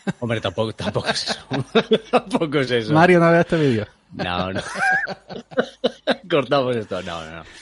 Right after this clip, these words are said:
Speaker 2: Si hiciéramos otra cosa, sería otra cosa, no sería
Speaker 1: Otra
Speaker 2: cosa
Speaker 1: cosa.
Speaker 2: de modernos.
Speaker 1: Por
Speaker 2: Cosas de
Speaker 1: cierto,
Speaker 2: modernos
Speaker 1: que,
Speaker 2: son
Speaker 1: que,
Speaker 2: cosas
Speaker 1: que decías tú antes que, que, eh, te-, ve-, venías nuevo micro, que se te nota,
Speaker 2: Mm.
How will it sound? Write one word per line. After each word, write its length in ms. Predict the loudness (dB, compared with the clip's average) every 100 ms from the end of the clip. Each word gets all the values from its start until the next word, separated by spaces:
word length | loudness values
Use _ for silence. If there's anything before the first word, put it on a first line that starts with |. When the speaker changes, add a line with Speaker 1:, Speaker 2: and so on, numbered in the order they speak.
| -20 -20 -20 -18
Speaker 2:
Si 200 | -4 -2
hiciéramos 420 | 2 4 4 4 2
otra 220 | 2 2
cosa, 560 | 2 4 4 4 2
sería 420 | 2 0 2 0 0
otra 340 | -2 -2 -4
cosa, 320 | -6 -12 -16 -16
no 160 | -14 -10
sería 240 | -6 -6
Speaker 1:
Otra 240 | -4 -4 -6
Speaker 2:
cosa 20 |
Speaker 1:
cosa. 220 | -6 -8
Speaker 2:
de 60 | -12
modernos. 360 | -16 -20 -18
Speaker 1:
Por 80 | -4
Speaker 2:
Cosas 120 | -2
de 40 | 2
Speaker 1:
cierto, 280 | 2 4 4
Speaker 2:
modernos 80 |
Speaker 1:
que, 80 | 4
Speaker 2:
son 80 | 4
Speaker 1:
que, 100 | 4 2 2
Speaker 2:
cosas 160 | -4
Speaker 1:
que 140 | 0 2
decías 400 | 2 2 0 4
tú 120 | 4
antes 320 | 6 6 2
que, 320 | 4 2 2 2
que, 480 | 2 4 4 0 -2
eh, 560 | 0 2 2 -2 -6 -6 -2 -2 -4 _ _ _
te-, 200 | -2 -2 0
ve-, 380 | 0 2 0 2
venías 560 | 0 2 4 4 4
nuevo 200 | 6 6
micro, 380 | 6 6 4 4
que 300 | 4 2 2
se 200 | -4 -4
te 160 | 0 2
nota, 320 | 4 2 0
Speaker 2:
Mm. 200 | -2 -4